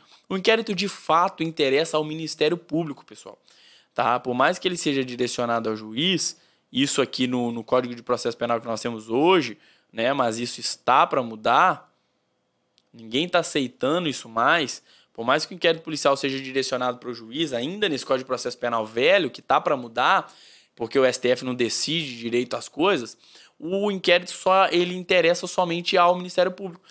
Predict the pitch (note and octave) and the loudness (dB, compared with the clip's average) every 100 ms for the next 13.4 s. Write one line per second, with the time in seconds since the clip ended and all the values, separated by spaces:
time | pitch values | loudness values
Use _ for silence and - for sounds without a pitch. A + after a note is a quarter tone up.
0 | - - E3 F#3+ F#3+ F#3+ F#3+ G3 F#3+ F#3 | -20 -14 0 0 4 2 2 2 2 2
1 | F#3+ F3 F3 D#3+ D3 C#3 E3 E3+ C3 C3+ | 4 4 2 0 0 0 0 2 2 0
2 | - _ - _ - A#2+ D3+ D#3 D3 E3+ | -4 _ -20 _ 0 2 4 2 2 2
3 | E3+ F3 D#3+ F#3 G#3+ G#3 D#3 C#3 C3 C3 | 4 0 0 2 2 2 0 0 0 0
4 | A#2+ B2 B2 F3 F3 B2+ A#2+ B2+ - _ | -2 -2 2 2 2 2 0 -2 -14 _
5 | _ G3+ A3+ A3+ G3 D#3+ D#3+ - A2+ B2+ | _ -2 -2 -2 -2 -2 -2 2 2 2
6 | F3 _ - D3+ - A#2+ C3+ D3+ E3+ A3+ | 0 _ 0 2 2 2 4 4 2 0
7 | G#3+ G3 D#3 C3 B2+ A2+ A2+ A#2+ F#3 D#3 | 0 2 2 2 0 -4 -4 -2 0 0
8 | C#3 - - - _ - A3+ A3 F#3+ E3 | 0 -4 -18 -20 _ -2 0 4 4 4
9 | F3 E3 E3+ D#3+ D#3 D3+ C3+ - _ _ | 0 0 -4 -6 0 2 2 -2 _ _
10 | C#3+ D3+ D3 C3+ - D#3 E3 G3+ F3 B2+ | -10 0 2 2 0 4 6 6 4 2
11 | A#2 G#2+ _ - B2 A#2+ C3 D#3 D3 C#3 | 0 0 _ -2 0 2 4 4 4 0
12 | C3+ - F3+ G#3 - C#3 - B2 B2 A#2 | -2 0 2 2 0 -2 0 0 0 -2
13 | - C3 C#3+ | 0 0 2